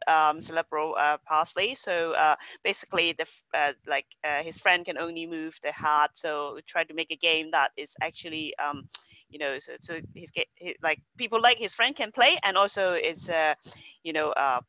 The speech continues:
it's also fun for everybody. It's not just for, uh, you know, people with that disability. And so there's all these features that is actually gonna be, uh, uh, implemented in the game. And also it's a math game, so it's, uh, self-driven, and also it's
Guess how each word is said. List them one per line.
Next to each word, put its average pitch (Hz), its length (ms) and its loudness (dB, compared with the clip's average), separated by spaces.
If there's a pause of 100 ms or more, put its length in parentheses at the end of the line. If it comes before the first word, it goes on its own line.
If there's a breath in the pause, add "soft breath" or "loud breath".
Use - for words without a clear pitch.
it's 135 140 -2
also 294 200 2
fun 262 220 0
for 190 80 6
everybody. 185 480 6
It's 247 180 -6
not 196 220 2
just 185 240 -6
for, 156 320 -2
uh, 135 300 0 (120)
you 147 80 -12
know, 131 140 -12
people - 280 -14
with 139 260 -12
that - 220 -6
disability. 147 640 -12 (480 loud breath)
And 160 220 2
so 185 80 -8
there's 196 240 2
all 214 180 4
these 214 200 -6
features 208 480 -2
that 190 220 4
is 165 120 -6
actually 165 420 -6
gonna 160 260 -4
be, 143 320 -10
uh, - 640 -6
uh, 90 220 -4 (160)
implemented 165 560 -6
in 151 80 -10
the 139 80 -14
game. 156 360 -4 (600 loud breath)
And 165 540 4
also 185 260 0
it's 285 200 0
a - 140 -6
math 254 280 4
game, 320 300 6
so 226 220 0
it's, 185 220 -2
uh, 170 120 -2
self-driven, 240 1000 0
and 170 160 2
also 175 260 -4
it's 165 320 -6